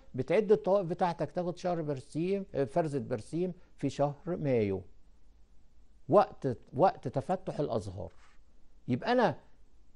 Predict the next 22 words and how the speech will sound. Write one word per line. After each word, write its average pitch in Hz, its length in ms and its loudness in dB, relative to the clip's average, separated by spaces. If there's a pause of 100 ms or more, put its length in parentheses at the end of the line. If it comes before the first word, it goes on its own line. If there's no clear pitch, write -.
(120)
بعتمد 170 640 6
ده - 100 6
كله 226 380 6
على 190 140 8
إيه؟ 180 320 4 (160)
أو 127 180 4
إيه 285 220 6
اللي 220 200 8
رابطني 202 420 4
في 170 60 -6
ده 190 80 4
كله؟ 233 420 2 (1700)
تفتح 226 440 2
الأزهار. 101 480 0 (380)
بتتفتح 180 640 0
الزهرة 190 420 6
بتاعة 170 500 6
الموالح 160 640 2 (360)
في - 120 -12
آخر 117 160 -6
شهر 180 280 2
تلاتة، 190 420 6